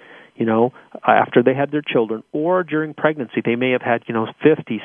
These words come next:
sixty, seventy pound weight gains. And then it's very tough for the abdomen to bounce back after that much of a weight gain during pregnancy.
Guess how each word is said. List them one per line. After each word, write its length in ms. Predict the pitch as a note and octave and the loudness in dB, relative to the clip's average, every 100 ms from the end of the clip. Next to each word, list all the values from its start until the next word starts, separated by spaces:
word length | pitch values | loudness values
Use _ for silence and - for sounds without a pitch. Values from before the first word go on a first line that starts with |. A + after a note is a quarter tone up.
| D3+ | 0
sixty, 320 | C#3+ - G2+ - | 0 -4 -8 0
seventy 320 | C#3+ D3 D#3 | 2 2 -4
pound 320 | C3+ C3+ B2 A2+ | -2 -2 -2 -2
weight 240 | D3+ E3 | -2 -4
gains. 320 | G#2+ E2+ - - - - - - - - | -10 -12 -14 -20 -20 -20 -20 -20 -14 -2
And 200 | B2 A2+ | 0 2
then 440 | B2 E3+ C#3+ A#2+ - _ | 4 4 2 -2 -10 _
it's 160 | - - | -6 -4
very 380 | C3+ D#3+ F3+ E3+ | 2 6 6 4
tough 260 | - E3 - | -2 -6 -6
for 60 | |
the 160 | C3+ C3 | -8 -4
abdomen 460 | C3+ C#3+ C3+ A#2+ A2 | -2 -2 -6 -8 -10
to 60 | |
bounce 400 | G2+ A#2+ B2+ C3 - | -4 -2 0 -2 -6
back 400 | B2+ A2 F#2+ _ - - _ | -4 -4 -6 _ -20 -20 _
after 280 | A#2 G#2 - G2+ | 0 0 0 0
that 220 | A#2 A#2 A#2+ | 4 4 2
much 160 | A#2 - | -2 -2
of 80 | G#2 | -2
a 60 | |
weight 260 | G2 G2 G2 | 0 0 -4
gain 220 | G2+ F#2+ | -8 -6
during 260 | F#2 F2 F2 | -4 -6 -4
pregnancy. 600 | G2+ F#2 F2 - - | -4 -4 -6 -10 -12